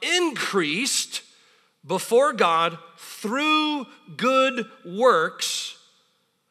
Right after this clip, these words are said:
but that those works are merely the fruits and the signs of justification obtained," which is what we believe as Christians,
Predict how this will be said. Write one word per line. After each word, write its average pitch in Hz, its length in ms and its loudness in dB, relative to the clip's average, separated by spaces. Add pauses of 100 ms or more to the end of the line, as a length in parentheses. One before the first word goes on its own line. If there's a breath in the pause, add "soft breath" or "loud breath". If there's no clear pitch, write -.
(160 soft breath)
but 226 120 2
that 190 220 -2
those 254 320 2
works 233 380 2
are 208 120 0
merely 220 260 4
the 170 120 -2
fruits 277 880 -2
and 214 180 -4
the 196 60 0
signs 285 500 0
of 233 100 2
justification 170 640 -4
obtained," 139 260 -6
which 196 120 -14
is 175 60 -12
what 180 140 -2
we 185 80 -4
believe 185 180 -2
as 165 100 -8
Christians, 170 440 -10